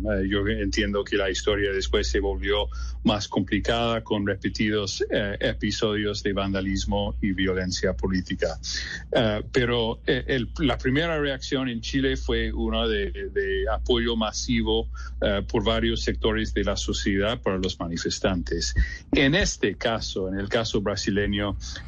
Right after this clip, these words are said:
eh, al entrar en los símbolos de los tres poderes en Brasilia, al vandalizar, eh, las sedes de la democracia brasileña,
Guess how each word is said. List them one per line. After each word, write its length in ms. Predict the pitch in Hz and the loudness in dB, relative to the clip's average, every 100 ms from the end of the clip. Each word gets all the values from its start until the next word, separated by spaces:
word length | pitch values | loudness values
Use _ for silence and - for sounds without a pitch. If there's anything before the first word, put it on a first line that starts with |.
| - | -2
eh, 420 | 120 104 95 95 95 - - | 0 2 0 -2 -2 -6 -6
al 220 | - 113 113 | 0 0 2
entrar 560 | 113 113 135 139 135 135 | 0 0 0 0 -2 -2
en 280 | - 110 107 | -2 0 -2
los 200 | 104 104 | -2 -2
símbolos 920 | - - 185 160 127 113 104 - - - | 0 2 2 2 0 0 -2 -4 -4 0
de 160 | 107 | 0
los 240 | 101 98 - | 0 -4 0
tres 240 | 110 110 | 0 0
poderes 580 | - 98 101 104 107 107 | -2 0 0 0 -2 -2
en 80 | 95 | -2
Brasilia, 680 | 92 92 107 104 104 101 - - - - | -2 0 2 2 0 -2 -6 -12 -8 0
al 300 | 120 110 104 | 2 2 2
vandalizar, 960 | 101 143 147 123 110 - 120 120 120 - - | 0 0 0 0 -2 0 0 0 -2 -6 -2
eh, 560 | 127 104 104 101 98 92 92 95 - - | 0 2 2 0 0 -2 -2 -2 -2 0
las 720 | - 123 - 113 107 104 107 | 0 0 0 2 2 2 0
sedes 760 | - - 151 151 131 104 - - - - - | 0 2 2 2 0 -2 -6 -8 -12 -12 -2
de 180 | 120 | 2
la 160 | 107 107 | 2 2
democracia 680 | 110 107 101 110 113 - 110 | 2 0 0 0 0 0 0
brasileña, 800 | 101 98 - 101 117 120 120 117 | 0 -2 0 2 2 2 0 -2